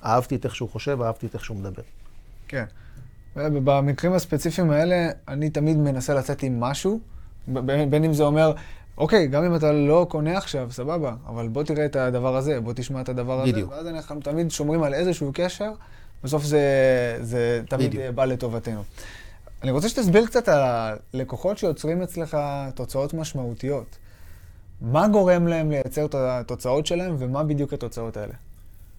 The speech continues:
Speaker 1: אז נתחיל ממה גורם להם. אם אני מנתח עכשיו את ה-, את הלקוחות הזה, ה-, הכי, הכי מוצלחים נקרא להם, אם זה החבר'ה הצעירים האלה, אה, קודם כל הם all in. אמרת את ה-, את המושג all in? הם all in.
Speaker 2: Mm.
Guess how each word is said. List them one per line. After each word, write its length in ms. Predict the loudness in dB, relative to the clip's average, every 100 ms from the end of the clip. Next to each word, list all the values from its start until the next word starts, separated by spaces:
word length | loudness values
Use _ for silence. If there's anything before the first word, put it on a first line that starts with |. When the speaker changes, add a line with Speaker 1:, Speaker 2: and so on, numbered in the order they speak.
| -18 -16 -16 -16 -18 -8
Speaker 1:
אז 160 | -6 -2
נתחיל 320 | -4 2 4
ממה 140 | 6 6
גורם 300 | 8 6 6
להם. 120 | 2
אם 120 | 0
אני 160 | 2 2
מנתח 460 | 2 2 4 4 4
עכשיו 260 | 0 -2 -4
את 140 | 0
ה-, 300 | 0 2 -2
את 120 | -6 -6
הלקוחות 460 | -8 -8 -8 -8
הזה, 440 | -8 -2 0 0 -2 -8
ה-, 220 | -6 -6 -8 -12
הכי, 340 | -4 0 0
הכי 220 | 0 0 2
מוצלחים 500 | 2 -2 -4 -2 -4
נקרא 260 | -4 -4
להם, 320 | -4 -4 -6 -8 -8
אם 100 | -6
זה 100 | -6
החבר'ה 280 | -4 -2 -2
הצעירים 480 | -2 -6 -4 -4 -2
האלה, 300 | -2 -4 -6 -14 -20 -20 -20 -20 -8
אה, 40 | -4 -2 -2 -2 -2 -4 -8
קודם 200 | -2 0
כל 120 | 2 4
הם 120 | 4
all 60 |
in. 460 | 2 0 -6 -14 -4
אמרת 180 | -2 -2
את 100 | -2
ה-, 40 | -6 -8
את 60 | -8
המושג 340 | -6 -4 -2
all 200 | -2 -2
in? 40 | 0
הם 120 | 0
all 40 |
in. 340 | 0 -4 -10 -16 -18 -14
Speaker 2:
Mm. 40 | -4